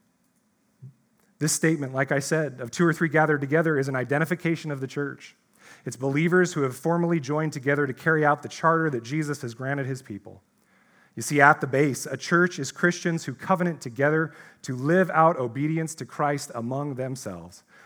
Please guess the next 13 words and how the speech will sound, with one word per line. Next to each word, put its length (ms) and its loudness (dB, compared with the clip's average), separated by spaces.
One 400 2
cannot 520 0
be 160 -2
accountable 520 -4
to 100 -16
Christ 600 -10
without 480 2
also 500 0
being 400 -4
accountable 600 -6
to 260 -8
his 240 -8
people. 420 -14